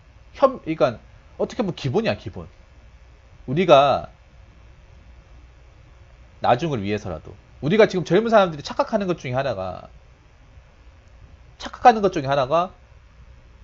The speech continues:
나이가 어리니까 젊으니까 괜찮다고 사는데 젊으니까 해놔야 돼, 젊으니까. 어? 젊을 때 해놔야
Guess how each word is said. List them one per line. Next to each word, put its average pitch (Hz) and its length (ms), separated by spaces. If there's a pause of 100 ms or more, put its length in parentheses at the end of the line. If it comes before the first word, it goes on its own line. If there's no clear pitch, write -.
(340)
나이가 220 360
어리니까 196 320
젊으니까 202 400
괜찮다고 151 340
사는데 90 560 (160)
젊으니까 240 600
해놔야 175 320
돼, 82 100
젊으니까. 117 500 (1080)
어? 104 120 (680)
젊을 247 380
때 214 140
해놔야 160 560